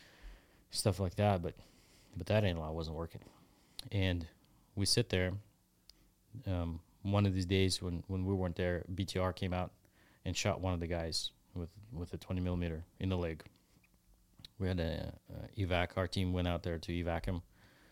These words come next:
Um, I didn't think they were gonna come back. They jumped in the truck, had a machine gun mounted on it. We had a driver who,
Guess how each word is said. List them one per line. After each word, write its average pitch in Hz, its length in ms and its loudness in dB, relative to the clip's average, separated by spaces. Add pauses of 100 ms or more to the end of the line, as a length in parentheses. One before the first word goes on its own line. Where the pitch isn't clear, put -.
(320)
Um, 85 360 -6 (480)
I 113 100 6
didn't 117 160 6
think 98 140 0
they 98 80 2
were 95 100 4
gonna 87 140 0
come 87 120 -4
back. 85 300 -2 (340)
They 95 100 0
jumped 107 260 4
in 98 60 4
the 87 60 -2
truck, - 360 4 (440)
had 98 100 2
a 95 40 4
machine 110 260 4
gun 107 160 6
mounted 107 360 6
on 110 160 6
it. 104 100 0 (640)
We 92 80 -2
had 90 120 -2
a 85 40 -6
driver 110 480 4 (720)
who, 101 340 4